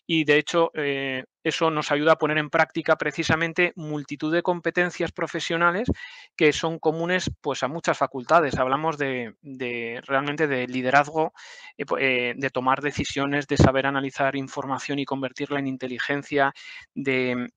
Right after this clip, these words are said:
eh, de generar, eh, bulos, fake news, em, eh, saber leer información entre líneas. Entonces, ese escenario complejo nos, nos ayuda muchísimo a,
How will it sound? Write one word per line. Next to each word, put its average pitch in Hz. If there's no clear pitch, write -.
eh, 127
de 127
generar, 139
eh, 131
bulos, 143
fake 143
news, 143
em, 127
eh, 135
saber 143
leer 143
información 139
entre 135
líneas. 147
Entonces, 151
ese 165
escenario 165
complejo 160
nos, 143
nos 147
ayuda 151
muchísimo 151
a, 127